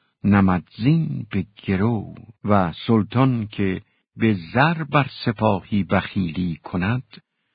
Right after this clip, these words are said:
با او به جان جوانمردی نتوان کرد. زر بده مرد سپاهی را تا سر بنهد، وگرش زر ندهی، سر بنهد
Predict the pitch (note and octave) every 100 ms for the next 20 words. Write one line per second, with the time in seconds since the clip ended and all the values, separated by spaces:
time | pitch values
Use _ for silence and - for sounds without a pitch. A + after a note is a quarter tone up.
0 | _ - A2 A#2+ A#2 - C#3+ D3+ C3+ A2+
1 | A#2+ A2 G2 - C3+ D#3 D#3+ C#3+ C3+ A#2
2 | G#2+ G#2+ G2 F#2+ F2 F2+ F2 D#2 F#2+ F2+
3 | F2 F2+ B2+ C#3 D3+ A#2 F#2 - F2+ E2
4 | - _ - _ _ _ _ _ _ _
5 | _ _ _ _ _ _ G2+ E2+ A#2+ E3
6 | D3 C#3+ A2+ G2+ G#2+ A2 G2 F2 F2 -
7 | G2 F#2 G2 E2+ D#2 G2+ E2+ F2+ F2+ F2+
8 | G#2 _ _ _ _ - G#2 F#2 E2 -
9 | - - C3+ D3 - F2+ - F#2+ F2 E2
10 | G2 F#2 - _ _ _ _ _ _ -
11 | A2+ G2 G#2 F#2+ - G2+ E2+ A2+ D3+ B2+
12 | G2+ G2 G2 - E2+ G#2+ B2 A#2+ G#2+ -
13 | _ _ _ _ _ - A2+ G#2 F2+ G#2
14 | G#2 D#2+ F2